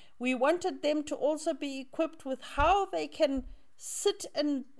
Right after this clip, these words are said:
meet and debate and interrogate what the problem areas are,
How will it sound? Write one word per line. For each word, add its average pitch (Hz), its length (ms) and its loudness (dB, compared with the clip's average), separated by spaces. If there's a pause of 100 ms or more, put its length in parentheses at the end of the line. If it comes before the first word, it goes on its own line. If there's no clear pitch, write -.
meet 247 720 2 (100)
and 262 220 0
debate 254 560 4
and 277 140 2
interrogate 285 1080 0 (380)
what - 480 2
the 247 60 4
problem 277 600 2
areas 247 580 0
are, 190 300 2